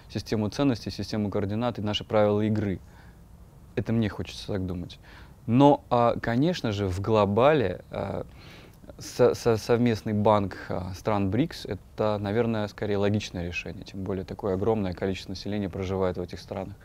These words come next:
Тем более это огромная экономика, если совокупная. Тем более это, а, ну, <laughs> это, ну, это просто огромное количество мира, огромный кусок мира, который, э, должен, просто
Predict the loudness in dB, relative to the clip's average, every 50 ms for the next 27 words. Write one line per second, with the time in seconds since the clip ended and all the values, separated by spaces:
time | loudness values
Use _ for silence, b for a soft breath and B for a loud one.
0 | B B B B B B B B -8 -4 0 2 2 2 2 2 0 2 2 2
1 | 2 2 0 -2 -2 -2 -2 -2 0 -2 -2 -2 -4 -4 -6 -8 -6 -8 -10 -10
2 | -6 -4 -4 -4 -4 -6 -8 -8 -8 -10 -12 -12 -14 B B B B B B B
3 | B B B B -16 -8 -4 -2 0 2 2 4 2 2 2 0 0 0 -2 -2
4 | -2 B B B B B B B B B -20 -16 -12 -10 -6 -6 -4 -4 -4 -6
5 | -6 -8 -8 -10 -10 -12 -12 -12 -14 -14 -14 -14 -14 -14 -12 -12 -8 -6 -4 -4
6 | -2 -2 -2 -2 -4 -4 -6 -8 -8 -10 -10 -8 -4 -4 -4 -4 -6 -10 -8 -6
7 | -6 -6 -6 -10 -16 -16 -16 -10 -8 -4 0 6 6 8 8 6 4 2 0 0
8 | 0 0 -2 -4 -8 -6 -4 0 2 2 2 2 0 0 0 0 0 0 0 -2
9 | -4 -6 -6 -6 -6 -4 -2 -2 0 2 2 2 0 -2 -2 -2 0 0 0 -2
10 | B B B B B B B B B B B -10 -6 -6 -4 -6 B B B B
11 | -20 -20 -20 -20 -20 -20 -20 -20 -20 -16 -10 -6 -6 -6 -6 -6 -12 -8 -4 -2
12 | 2 6 8 8 8 8 8 6 2 -2 -2 -2 -2 -2 -2 -2 -4 -4